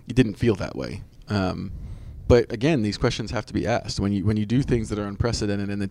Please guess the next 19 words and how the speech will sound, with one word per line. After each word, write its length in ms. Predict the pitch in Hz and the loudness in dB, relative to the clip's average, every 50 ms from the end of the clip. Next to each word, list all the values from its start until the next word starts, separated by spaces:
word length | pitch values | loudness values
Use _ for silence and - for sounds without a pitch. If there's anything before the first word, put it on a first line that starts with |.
| - - | -4 -2
the, 160 | - 101 101 - | 0 0 0 2
the, 240 | - 98 92 - - - - - - - - - - | 0 0 0 0 -4 -10 -14 -20 -20 -20 -20 -12 -4
the 80 | - - | -2 0
fan 300 | - - 104 107 117 113 | 4 4 4 4 4 4
base 200 | 113 113 117 - | 2 0 -2 -4
is 120 | 123 110 | -6 -6
wondering 320 | 113 117 120 127 135 139 123 | -4 -2 0 0 0 2 0
and 80 | 104 | 0
the 60 | 104 104 | 0 0
city 240 | - 117 98 107 | 0 0 0 0
is 120 | 107 101 104 | 0 0 0
wondering, 480 | 107 110 113 110 107 104 101 95 90 - - 104 101 | 0 4 4 6 6 4 4 0 -2 -6 -12 -8 -8
"Wh-, 220 | 104 - - 101 | -8 -8 -4 -2
wait, 180 | 113 117 95 - - - | 0 0 0 -2 -4 -4
where 140 | 113 117 | 0 0
did 100 | 135 117 | 0 0
this 140 | 95 90 104 | 0 -2 -2
come 260 | - - - 151 151 | 0 2 2 2 2
from?" 340 | - - 92 82 80 101 113 | 2 0 0 0 0 -2 -4